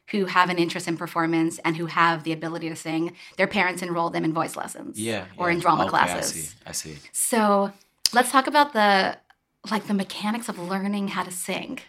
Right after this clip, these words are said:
Speaker 2: It's crazy because it's, there's no real mechanics to it. It's much more of a communal, uh,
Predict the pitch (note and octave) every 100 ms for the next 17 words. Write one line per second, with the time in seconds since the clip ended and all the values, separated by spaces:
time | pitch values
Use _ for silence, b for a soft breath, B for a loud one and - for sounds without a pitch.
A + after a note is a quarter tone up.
0 | _ - - - C#3 B2+ A2+ G2+ G2+ A2+
1 | G2 - G2+ - A2+ A2+ G2+ A#2+ B2+ A2+
2 | G2 G#2+ G#2+ G2 F2+ - - G#2+ G2+ F2
3 | - - G#2+ A2 F2 E2+ G2+ G2+ A2+ G2
4 | F#2+ F2+ G2+ F#2 G2 G#2 G2+ F#2 F2+ E2
5 | - - - E2